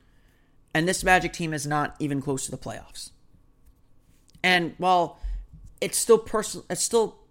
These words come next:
realistically possible that Ibaka wants to return to Orlando, that's not a risk you take. Because like I said, losing him for nothing means you lose him for nothing.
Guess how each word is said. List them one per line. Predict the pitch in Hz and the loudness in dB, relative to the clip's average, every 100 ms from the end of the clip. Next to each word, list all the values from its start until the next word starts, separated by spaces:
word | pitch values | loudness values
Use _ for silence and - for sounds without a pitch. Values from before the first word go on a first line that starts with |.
| - | -10
realistically | 180 220 196 - 190 175 | -2 0 0 -2 -2 -2
possible | - 156 151 160 | 0 0 0 -4
that | 151 143 - | -2 -4 -4
Ibaka | 143 151 143 160 | 2 2 2 -6
wants | 139 143 139 | -4 -4 -4
to | 143 | -6
return | 139 - 127 | -6 -6 -8
to | - | -8
Orlando, | - - - - 147 _ _ _ _ _ _ _ _ _ _ _ _ _ _ _ _ _ _ _ _ _ _ _ _ _ _ _ _ _ _ _ _ _ _ - - | -10 -14 -14 -14 -16 _ _ _ _ _ _ _ _ _ _ _ _ _ _ _ _ _ _ _ _ _ _ _ _ _ _ _ _ _ _ _ _ _ _ -20 2
that's | 180 180 - | 2 4 2
not | 196 | 2
a | 185 | 2
risk | 147 151 - - | 0 -2 -2 -8
you | 143 | -10
take. | - - - - - - - - - _ _ - | 0 0 0 -6 4 4 4 -10 -20 _ _ -10
Because | 147 156 | -4 0
like | 160 160 | 2 2
I | 156 | 0
said, | 151 147 - - _ _ _ _ _ _ _ _ _ - | 0 -2 -4 -16 _ _ _ _ _ _ _ _ _ -8
losing | 156 202 202 220 | 0 2 2 2
him | 202 208 | 0 -2
for | - | -4
nothing | 202 190 180 107 120 123 _ _ _ _ _ _ _ _ _ _ _ _ _ - | 0 0 -2 -8 -8 -16 _ _ _ _ _ _ _ _ _ _ _ _ _ -4
means | 156 165 156 151 | -2 0 -2 -4
you | 156 | -2
lose | 151 160 151 | -2 -2 -2
him | 156 | -4
for | - 160 | -4 -2
nothing. | 151 - - | -2 -4 -16